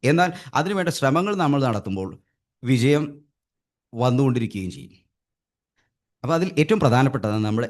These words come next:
ചിന്തകളെ നമുക്ക് അനുകൂലമാക്കി മാറ്റുക, പോസിറ്റീവാക്കി മാറ്റുക, വളരെ സന്തോഷകരമായിട്ടുള്ള ചിന്തകളാക്കി മാറ്റുക എന്നത്. അതെങ്ങനെ സാധിക്കും? വളരെ സിമ്പിളായിട്ടൊരു ടെക്നിക്കും ഞാൻ ഇതിൻ്റെ കൂടെ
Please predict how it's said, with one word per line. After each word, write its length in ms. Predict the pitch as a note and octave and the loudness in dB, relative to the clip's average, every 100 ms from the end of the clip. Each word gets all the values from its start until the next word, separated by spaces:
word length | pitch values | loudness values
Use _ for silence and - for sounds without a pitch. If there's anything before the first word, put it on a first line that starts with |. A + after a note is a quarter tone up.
| - | -6
ചിന്തകളെ 560 | A#2+ A2 A2+ B2+ B2+ - - G#2 _ - | -4 -2 -2 -2 -6 -10 -18 -20 _ -8
നമുക്ക് 340 | G2+ A2 B2+ B2+ | -4 0 0 -2
അനുകൂലമാക്കി 640 | G#2 F#2 G#2 F#2 F2 F#2+ | -2 0 -2 -2 -4 -6
മാറ്റുക, 340 | D#2+ D#2 E2+ A#2+ - - _ | -8 -8 -6 -6 -8 -20 _
പോസിറ്റീവാക്കി 760 | A#2 C3 C#3 D3 D3 A2 F2+ F#2 | 2 4 4 2 2 2 0 -2
മാറ്റുക, 340 | E2 D#2 F2+ C3 - | -4 -4 -6 -6 -4
വളരെ 320 | G#2 B2+ D3 | -2 0 -2
സന്തോഷകരമായിട്ടുള്ള 960 | - G#2+ A2+ C3 C3+ C3+ C#3 G#2+ G#2 G#2 | -4 -4 -4 -4 -4 -4 -2 -2 -2 -2
ചിന്തകളാക്കി 580 | G#2+ E2+ F2+ E2 E2 D#2+ | -4 -4 -4 -6 -8 -10
മാറ്റുക 300 | C#2+ - - | -10 -10 -12
എന്നത്. 260 | - G1+ - _ _ _ _ _ _ _ - - | -12 -20 -20 _ _ _ _ _ _ _ -12 -2
അതെങ്ങനെ 320 | F3+ B2+ C3 | 2 4 4
സാധിക്കും? 380 | - - - - - _ - | 0 -8 -14 -18 -20 _ -4
വളരെ 240 | D3+ A3 A3+ | 2 2 2
സിമ്പിളായിട്ടൊരു 500 | D3+ C3 B2+ A#2+ G#2+ | 2 2 2 0 -4
ടെക്നിക്കും 340 | F#2 F#2+ G2 F#2 | -4 -4 -4 -2
ഞാൻ 120 | G2 | -2
ഇതിൻ്റെ 180 | F#2 F2+ | -2 -4
കൂടെ 260 | F2+ F2 | -4 -4